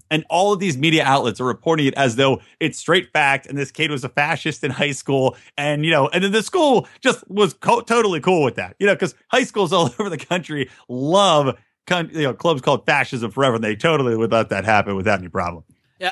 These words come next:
Speaker 2: the only thing I saw about that was one headline, and, and I saw the headline, and all, I, it's, that's all I needed to know. I, I knew that it was obviously, like,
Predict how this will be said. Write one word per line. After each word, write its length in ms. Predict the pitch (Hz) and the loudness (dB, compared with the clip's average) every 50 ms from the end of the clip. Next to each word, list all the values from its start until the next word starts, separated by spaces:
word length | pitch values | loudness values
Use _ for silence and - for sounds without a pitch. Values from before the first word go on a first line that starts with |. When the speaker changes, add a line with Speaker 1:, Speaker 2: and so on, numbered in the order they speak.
| - _ | -6 _
Speaker 2:
the 140 | 185 202 214 | -4 -2 0
only 260 | 226 240 262 285 277 | 0 0 0 -2 -2
thing 160 | - 269 262 | -2 -2 0
I 120 | 254 240 | 0 0
saw 340 | 214 - 220 202 196 208 226 | -2 0 0 0 0 0 0
about 240 | 226 208 220 226 - | -2 -2 -2 -4 -2
that 240 | 233 226 226 233 190 | -2 -2 -2 -2 -2
was 200 | 185 175 156 139 | -2 -4 -4 -4
one 220 | 147 170 196 214 | -2 -2 -2 0
headline, 500 | 202 180 185 185 185 196 202 208 214 214 | 0 -2 -4 -4 -2 0 0 0 0 0
and, 140 | 214 185 175 - _ _ - | -2 -4 -8 -10 _ _ -4
and 140 | 175 170 | -2 0
I 60 | 170 165 | 0 -2
saw 300 | 160 - - 202 208 214 | -2 0 0 0 0 0
the 60 | 214 | -2
headline, 380 | 175 180 180 185 190 196 190 | -2 -4 -2 0 0 0 0
and 100 | 185 180 180 _ - | -2 -6 -8 _ -4
all, 180 | 160 170 - - | -4 -4 -4 -6
I, 120 | 165 170 - _ - | -10 -14 -12 _ -10
it's, 120 | 185 - | -10 -10
that's 180 | - 233 196 - - | -10 -12 -10 -2 2
all 160 | 214 208 220 | 2 4 4
I 80 | 233 220 | 4 2
needed 220 | 214 214 208 175 | 0 -2 -4 -4
to 60 | 175 | -2
know. 280 | 196 202 190 165 131 131 - | -2 0 0 0 -2 -2 -2
I, 160 | 147 156 165 | -2 -2 0
I 140 | 165 156 156 | 0 -2 0
knew 220 | 160 170 180 180 | 0 0 0 0
that 60 | 165 | 0
it 60 | 165 | -2
was 120 | 156 151 143 | -4 -4 -4
obviously, 560 | 151 147 147 156 147 - 156 151 143 139 - - - _ - | -4 -4 -2 -4 -6 -6 -6 -6 -6 -8 -10 -14 -18 _ -6
like, 240 | 156 147 - - | -4 -4 -4 -6